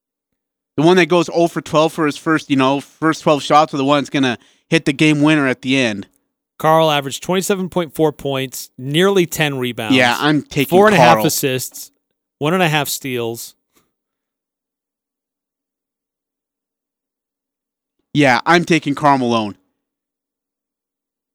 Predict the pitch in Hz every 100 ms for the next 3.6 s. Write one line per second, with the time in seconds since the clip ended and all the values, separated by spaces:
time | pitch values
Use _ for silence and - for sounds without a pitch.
0 | _ - 139 165 196 202 196 202 160 156
1 | 139 - 120 98 - 107 - 139 110 -
2 | - - _ _ _ _ _ _ - 127
3 | 175 175 170 156 151 151